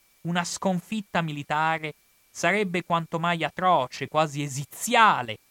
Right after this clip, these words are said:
per l'esistenza stessa della patria italiana, di quella amata patria italiana, ma al contempo ci si rende conto di come questa amarissima sconfitta militare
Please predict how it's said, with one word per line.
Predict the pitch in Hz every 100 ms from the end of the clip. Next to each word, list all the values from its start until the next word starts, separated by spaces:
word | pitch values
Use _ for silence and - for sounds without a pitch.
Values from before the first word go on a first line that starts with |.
| _ _ _ -
per | 165
l'esistenza | 156 143 135 - 147 151 147
stessa | 127 - 151 - 139
della | 127 117 -
patria | 147 143 - 127
italiana, | 123 131 226 220 139 117
di | 117
quella | - 127 123 120
amata | 127 127 127 117 - 104
patria | - 139 127 - 120
italiana, | 113 113 113 110 107 110 110 _ _
ma | 135 147 180 190
al | 208 202
contempo | 262 262 269 294 320 302
ci | -
si | 190 208
rende | 208 208 208
conto | - 233 254 254 262 - _ _ _ _ _
di | - 160
come | - 233 220 190 165 -
questa | 175 170 - 165 151
amarissima | 170 165 170 254 220 - 160 139
sconfitta | 135 - 147 - 208 160
militare | 147 147 196 208 220 202